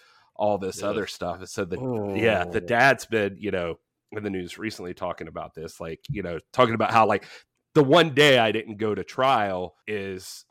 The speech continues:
Speaker 1: the day they showed autopsy photos of my kid. And he's like,
Speaker 2: Now
Speaker 1: "Now
Speaker 2: they're just
Speaker 1: people
Speaker 2: on the
Speaker 1: taking
Speaker 2: internet.
Speaker 1: shit you put on." Yeah. It's people, you, you put the shit on Patreon and now they've moved on to YouTube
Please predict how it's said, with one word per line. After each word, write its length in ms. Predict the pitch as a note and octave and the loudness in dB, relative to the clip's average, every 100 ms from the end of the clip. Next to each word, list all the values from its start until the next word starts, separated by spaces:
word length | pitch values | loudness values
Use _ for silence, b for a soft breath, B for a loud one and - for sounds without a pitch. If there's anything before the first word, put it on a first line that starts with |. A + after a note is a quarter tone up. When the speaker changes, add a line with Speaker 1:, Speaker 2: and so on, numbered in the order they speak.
| - _ _ G#2 | -20 _ _ _
Speaker 1:
the 80 | A#2+ | -6
day 300 | B2 B2 B2 | 0 2 2
they 160 | A2 | -2
showed 260 | G#2 A2+ G2+ | -2 -2 0
autopsy 540 | G#2+ G#2+ G#2 F#2+ G#2 | 0 0 -2 -4 -10
photos 400 | - F#2+ F#2 F2+ | -8 -8 -8 -8
of 120 | F#2 - | -12 -12
my 180 | D#2+ D#2 | -18 -18
kid. 560 | - D#3 B2+ G2 E2 _ - | -10 -4 -4 -4 -8 _ -12
And 100 | G2+ | -10
he's 160 | G2 | -8
like, 280 | A2 F#2+ F#2 b | -6 -6 -8 b
Speaker 2:
Now 220 | F#2+ G#2 | -2 2
Speaker 1:
"Now 140 | G#2+ B2+ | 4 4
Speaker 2:
they're 100 | D#3+ | 2
just 80 | A2+ | -2
Speaker 1:
people 80 | |
Speaker 2:
on 60 | G2+ | -2
the 60 | F2 | -2
Speaker 1:
taking 140 | F2 | -4
Speaker 2:
internet. 260 | G2 D#2+ D#2 | -4 -6 -8
Speaker 1:
shit 460 | - - C#3+ C3+ | -8 2 2 4
you 140 | C3 C3 | 2 2
put 240 | D3 C#3 | 6 6
on." 340 | B2 A2+ G#2+ - | 6 2 0 -2
Yeah. 260 | C3+ A#2 F#2+ | 0 0 -2
It's 120 | G#2 | -10
people, 380 | - B2+ A#2+ A2+ - A2+ | -8 -6 -4 -6 -8 -10
you, 160 | B2+ B2+ | -10 -8
you 120 | C3 | -8
put 160 | D#3 | -8
the 60 | - | -8
shit 180 | - C3 | -6 -4
on 140 | G#2+ | -4
Patreon 640 | A#2 C#3+ D3 B2+ G2+ G#2 G#2 | -2 -2 -2 -6 -6 -4 -6
and 100 | F#2 | 0
now 240 | B2 D#3 | 4 4
they've 240 | D3 A#2 A#2 | 4 -2 -4
moved 220 | A2 G#2 | -6 -4
on 200 | G#2+ G#2 | -4 -6
to 60 | F2 | -8
YouTube 640 | G#2 B2 - B2+ C3 B2+ | -6 -6 -2 -2 0 -2